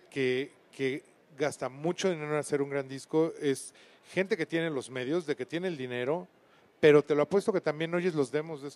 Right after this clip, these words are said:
de, de cualquiera de ellos y están increíbles.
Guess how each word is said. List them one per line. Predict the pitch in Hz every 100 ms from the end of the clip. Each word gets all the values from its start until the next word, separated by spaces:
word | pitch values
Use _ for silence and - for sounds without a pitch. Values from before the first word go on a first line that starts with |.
| _
de, | 131 -
de | -
cualquiera | - 139 123 170 175
de | 156
ellos | 147 180 202
y | -
están | 160 165
increíbles. | - 117 156 139 113 -